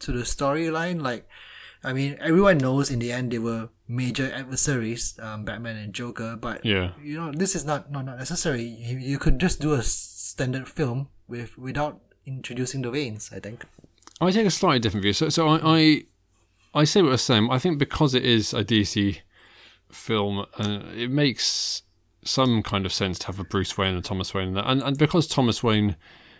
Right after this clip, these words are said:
Speaker 2: um, is such a big character in the city of Gotham and kind of represents the one percent, and ve-, and v-, v-, very much how they played it, wasn't it? He was kind of looking down on the common person, on the common man.
Speaker 1: I don't think he
Speaker 2: Uh,
Speaker 1: was like that in the comic books, though.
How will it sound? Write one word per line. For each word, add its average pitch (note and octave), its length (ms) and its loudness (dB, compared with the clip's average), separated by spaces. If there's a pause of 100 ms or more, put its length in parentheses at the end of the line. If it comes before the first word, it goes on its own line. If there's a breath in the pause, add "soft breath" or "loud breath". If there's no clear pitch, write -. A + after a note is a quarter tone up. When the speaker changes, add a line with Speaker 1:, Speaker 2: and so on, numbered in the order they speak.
(160 loud breath)
Speaker 2:
um, G2 300 -4
is G#2 120 -2
such - 300 -2
a G2 40 -2
big F#2+ 220 0
character G2 440 0
in F#2+ 160 0
the F2+ 80 -6
city - 260 -4
of F#2 80 -6
Gotham F#2+ 440 -4 (800 loud breath)
and G#2 180 -2
kind E3 140 2
of A#2 100 0
represents A2 420 2
the G#2 140 -2
one G2+ 200 2
percent, F2+ 540 -2
and A2 160 -6
ve-, C3+ 80 0
and C#3 220 0
v-, C#3 260 -6
v-, A#2 240 -2
very C#3 160 -4
much G#2+ 160 0
how G2+ 60 -2
they F#2+ 60 2
played F#2+ 240 0
it, F#2 40 -2
wasn't F#2+ 220 -4
it? - 40 -4
He G2 60 -2
was F#2+ 120 -2
kind G2 160 -2
of F#2+ 40 -2
looking F#2+ 220 -2
down F#2 300 2
on F2 100 -2
the F2 80 -4
common F2 300 -4
person, F2+ 420 -6
on F2+ 80 -8
the F2+ 60 -12
common F2+ 260 -4
man. F2+ 380 -2 (400 loud breath)
Speaker 1:
I F3 80 0
don't G3 100 -2
think C#4+ 140 2
he - 40 0
Speaker 2:
Uh, E3 40 6
Speaker 1:
was B2+ 120 0
like B2+ 120 0
that D#3+ 100 4
in B2 60 0
the A2 80 -6
comic C#3 280 8
books, - 220 -4
though. F#2+ 200 -10